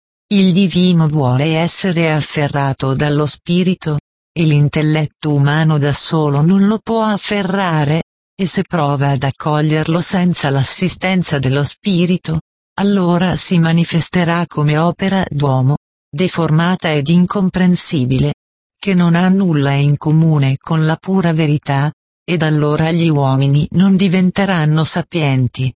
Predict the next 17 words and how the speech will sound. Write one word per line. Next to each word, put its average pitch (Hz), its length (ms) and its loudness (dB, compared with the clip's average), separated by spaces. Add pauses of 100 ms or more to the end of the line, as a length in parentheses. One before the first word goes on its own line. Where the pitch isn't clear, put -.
(360)
ma 170 100 2
resteranno 156 720 2
nell'errore. 160 920 0 (840)
Quindi 165 540 0
vi 143 180 0
dovete 143 580 0
lasciare 160 540 0
istruire 175 720 0
da 175 160 0
Dio, 147 380 0 (400)
non 151 160 0
dovete 139 580 -2
opporre 156 640 -2
a 151 40 0
me 147 180 2
nessuna 147 580 0
resistenza, 139 1000 -2